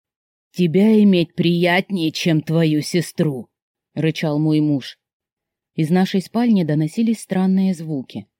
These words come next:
шорохи, возня, два сбитых дыхания и глухие стоны. «Надо было жениться на мне», самодовольно заявила Дилара. «Я тебе сразу говорила, Ника для тебя слишком простая и тихая.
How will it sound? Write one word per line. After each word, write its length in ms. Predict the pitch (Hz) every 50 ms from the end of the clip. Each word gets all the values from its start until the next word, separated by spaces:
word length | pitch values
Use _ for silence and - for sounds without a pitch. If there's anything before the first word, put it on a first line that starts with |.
| _
шорохи, 600 | _ - - - 151 165 190 190 180 170 - -
возня, 560 | 139 131 135 131 120 127 147 156 160 151 143 -
два 240 | - 147 135 165 208
сбитых 420 | 220 180 165 196 196 - 165 139 143
дыхания 540 | 147 147 - - 202 214 220 214 214 214
и 140 | - - 156
глухие 420 | 135 143 143 135 - - 143 147 143
стоны. 520 | - - - - 127 123 120 117 110 - _ _ _ _ _ _ _ _ _ _ _ _ _ _ _ _ _ _
«Надо 380 | _ 302 277 330 359 381 320 285
было 260 | 226 262 254 233 233
жениться 440 | 208 240 247 254 294 302 - - 311
на 120 | 302 302
мне», 380 | 302 302 302 294 294 240 165 156 - _ _ _ _ _ _
самодовольно 640 | _ - - 165 160 160 160 165 156 160 151 147 151
заявила 460 | 143 147 151 151 147 147 147 143 143
Дилара. 460 | 135 151 151 151 139 131 123 120 120 - _ _ _ _ _ _ _ _ _
«Я 180 | _ 220 254 254
тебе 220 | 254 285 226 262
сразу 420 | 254 - 294 294 330 415 415 392 339
говорила, 600 | 294 302 262 262 247 240 202 190 160 160 160 156 -
Ника 360 | 208 220 269 427 - 359 269
для 160 | 220 240 226
тебя 260 | - - 208 202 196
слишком 480 | 202 - 254 277 320 - - 311 294 277
простая 540 | - 254 247 - - - 269 269 262 262 262
и 120 | - 254
тихая. 580 | - - 233 208 180 - 185 175 170 170 170